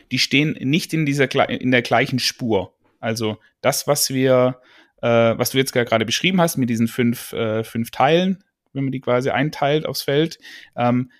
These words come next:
wenn einer in der Halbspur steht von den beiden, muss der andere entweder noch weiter innen stehen oder er muss weiter außen stehen. Sodass ich niemals in die Gefahr komme, so einen scheiß Longline-Ball zu spielen, der mir überhaupt keinen Winkel öffnet, ähm,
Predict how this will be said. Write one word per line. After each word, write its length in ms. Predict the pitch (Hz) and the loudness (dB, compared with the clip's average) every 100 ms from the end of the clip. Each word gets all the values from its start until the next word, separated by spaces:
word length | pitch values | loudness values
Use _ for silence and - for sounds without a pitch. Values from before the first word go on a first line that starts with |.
| _ | _
wenn 100 | 123 | -2
einer 200 | 120 139 | 2 4
in 40 | 131 | 4
der 100 | 113 | 4
Halbspur 600 | 160 - 196 170 185 185 | 2 0 -6 -6 -2 -2
steht 280 | - 175 175 | 2 2 0
von 120 | 170 | 0
den 160 | 160 160 | -2 4
beiden, 420 | 151 156 165 - | 6 6 4 -2
muss 180 | 139 - | -4 0
der 140 | - | 0
andere 420 | 127 147 147 156 | 2 2 4 2
entweder 360 | - 131 127 117 | 2 0 2 2
noch 240 | 113 - | 2 2
weiter 200 | 151 135 | 2 2
innen 200 | 127 196 | 2 2
stehen 520 | 208 - 208 233 254 _ | 0 0 2 2 -2 _
oder 300 | 127 147 165 | 0 2 4
er 80 | 147 | 2
muss 240 | 139 127 | 2 -2
weiter 240 | 123 123 - | -2 0 0
außen 240 | 113 107 | -2 -4
stehen. 320 | 101 104 85 - _ _ _ _ | -8 -10 -12 -16 _ _ _ _
Sodass 300 | - 135 143 | 2 2 2
ich 180 | 131 - | -2 -4
niemals 840 | 139 175 208 165 160 185 202 - | -2 2 2 4 4 2 0 -4
in 320 | - - 147 | -8 -4 -4
die 100 | 143 | -2
Gefahr 360 | 135 - 135 170 | -6 0 4 4
komme, 320 | - 139 170 - _ _ _ _ - | 2 0 -2 -4 _ _ _ _ -6
so 80 | 131 | -4
einen 80 | |
scheiß 300 | 135 139 156 | 0 2 2
Longline-Ball 580 | - 170 143 123 117 117 | 2 0 2 2 4 2
zu 100 | - | 0
spielen, 420 | 131 - 131 143 | -6 -4 0 0
der 100 | 135 | 2
mir 100 | 127 | 2
überhaupt 300 | 123 123 131 | 4 2 2
keinen 180 | - 117 | 0 0
Winkel 300 | 139 202 151 | 2 0 0
öffnet, 500 | 90 - 123 190 - _ - _ - | 0 0 0 0 -4 _ -20 _ -4
ähm, 600 | 117 120 131 127 - | 0 2 2 0 -4